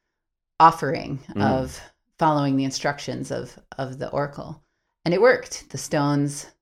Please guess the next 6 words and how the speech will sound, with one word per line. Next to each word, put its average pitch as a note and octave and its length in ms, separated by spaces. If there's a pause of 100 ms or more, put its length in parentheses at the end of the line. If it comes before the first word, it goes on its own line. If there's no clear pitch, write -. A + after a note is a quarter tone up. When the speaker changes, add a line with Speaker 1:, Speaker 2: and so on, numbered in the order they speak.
(500)
Speaker 1:
led D3 320
to C3+ 300
new D3+ 480
humans C#3+ 720 (1040)
being C3+ 720
birthed. C#3 500